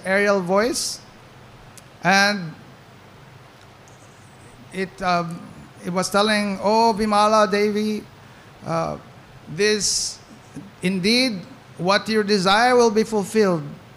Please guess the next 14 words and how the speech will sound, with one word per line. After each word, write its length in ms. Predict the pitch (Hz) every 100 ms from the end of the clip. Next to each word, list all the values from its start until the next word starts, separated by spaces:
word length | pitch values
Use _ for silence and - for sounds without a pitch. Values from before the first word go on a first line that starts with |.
| - - - - - - - - -
He 100 | 165
said 400 | 165 190 180 170
that, 240 | 190 185 202
uh, 360 | 190 180 170 - - - - 165 160 - 180 165 151
the 120 | 175
Supreme 460 | 208 185 226 254
Lord 580 | 226 226 262 240 196 185
will 180 | 185 202
appear 480 | 202 202 247 262 269
in 200 | 226 220
a 80 | 208
very 380 | 196 240 262 233
special, 640 | - 233 226 240 226 208
unique 400 | 190 202 226 233